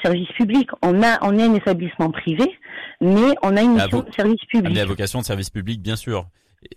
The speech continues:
Speaker 2: Euh,
Speaker 1: Voilà.
Speaker 2: il
Speaker 1: Et, euh, ça, ça se, euh, j'insiste sur le contexte national parce qu'il y a une, euh, on constate une poursuite de la destruc-,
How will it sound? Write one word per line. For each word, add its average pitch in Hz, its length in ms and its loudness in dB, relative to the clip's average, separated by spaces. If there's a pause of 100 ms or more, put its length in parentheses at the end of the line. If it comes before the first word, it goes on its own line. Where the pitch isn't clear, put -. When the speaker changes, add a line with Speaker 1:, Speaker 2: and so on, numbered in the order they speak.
(140)
Speaker 2:
Euh, 95 160 -2
Speaker 1:
Voilà. 92 260 0 (640)
Speaker 2:
il - 320 -10
Speaker 1:
Et, 190 80 2 (320)
euh, 175 200 2 (220)
ça, 233 60 2 (180)
ça 226 60 2 (120)
se, - 200 2
euh, 185 200 2
j'insiste 226 420 2
sur 220 100 2
le 208 80 2
contexte 208 440 -2
national 208 520 2
parce - 200 -4
qu'il 151 200 0
y 180 40 4
a 190 200 2
une, 160 460 2 (460)
euh, 160 180 4
on 170 120 2
constate 196 520 0
une 185 120 0
poursuite 185 380 -2
de 185 60 4
la 170 100 4
destruc-, - 500 -6